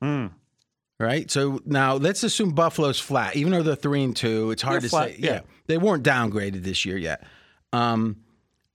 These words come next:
Speaker 2: has, has Buffalo or, or has Giants really dropped by a touchdown?
Speaker 1: I got 'em down five points.
Speaker 2: Yeah, that's what I'm saying. This
Speaker 1: Yeah.
Speaker 2: feels a little
Speaker 1: All right.
Speaker 2: mu-, and then what
Speaker 1: And
Speaker 2: were
Speaker 1: there's diminishing returns on that when you go into double digits.
Speaker 2: And plus, Buffalo's back from, from London.
Speaker 1: Yeah.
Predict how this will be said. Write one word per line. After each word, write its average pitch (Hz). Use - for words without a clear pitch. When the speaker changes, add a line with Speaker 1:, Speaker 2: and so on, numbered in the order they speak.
Speaker 2:
has, 143
has 117
Buffalo 156
or, 131
or 147
has 131
Giants 160
really 160
dropped 139
by 127
a 127
touchdown? 101
Speaker 1:
I 131
got 147
'em 139
down 131
five 120
points. 101
Speaker 2:
Yeah, 208
that's 143
what 175
I'm 170
saying. 180
This 165
Speaker 1:
Yeah. 175
Speaker 2:
feels 180
a -
little 170
Speaker 1:
All 143
right. 151
Speaker 2:
mu-, -
and 175
then 196
what 190
Speaker 1:
And 240
Speaker 2:
were 196
Speaker 1:
there's 214
diminishing 190
returns 117
on 135
that 117
when 135
you 139
go 127
into 120
double 107
digits. 98
Speaker 2:
And 151
plus, 226
Buffalo's 170
back 127
from, 123
from 127
London. 104
Speaker 1:
Yeah. 110